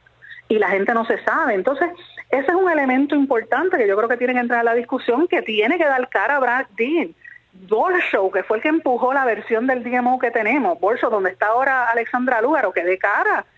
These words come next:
y que explique la economía del visitante. ¿Esa es la economía que nosotros queremos o es un visitante económico el que queremos? Pregunto yo. Entonces, hay un, hay dos elementos adicionales que quiero traer.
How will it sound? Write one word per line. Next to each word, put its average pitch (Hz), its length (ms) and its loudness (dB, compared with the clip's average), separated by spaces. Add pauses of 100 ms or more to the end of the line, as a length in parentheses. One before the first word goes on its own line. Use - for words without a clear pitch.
(200)
y 240 120 -2
que 220 100 0
explique 240 440 -2
la 269 100 2
economía 202 460 2
del 240 140 0
visitante. 233 800 0 (320)
¿Esa 233 240 0
es 311 60 2
la 330 80 4
economía 294 460 2
que 277 80 2
nosotros 262 380 0
queremos 285 440 2
o 208 120 4
es 214 60 0
un 277 140 4
visitante 240 520 0
económico 220 460 2
el 196 80 -2
que 202 100 -2
queremos? 170 480 0
Pregunto 180 480 0
yo. 156 180 -2 (400)
Entonces, 226 420 0
hay 254 160 2
un, 320 200 2
hay 233 140 0
dos 262 140 0
elementos 262 340 2
adicionales 240 440 0
que 220 100 0
quiero 180 220 0
traer. 156 300 -2